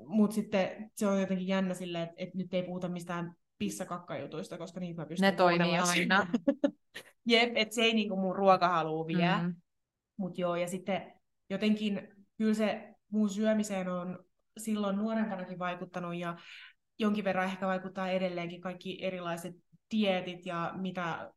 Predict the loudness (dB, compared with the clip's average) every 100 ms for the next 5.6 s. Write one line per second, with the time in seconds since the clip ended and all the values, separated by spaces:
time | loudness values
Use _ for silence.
0 | _ 0 2 2 2 0 2 0 0 -8
1 | -8 -4 -4 -2 0 0 0 -2 -2 -2
2 | -2 -4 -2 -2 -2 -2 -4 -8 -10 -8
3 | -8 -6 -6 -8 -12 -20 -20 -20 -10 -4
4 | -2 -2 -4 -4 -2 -2 -4 -6 -18 _
5 | _ -8 -6 -6 -8 -10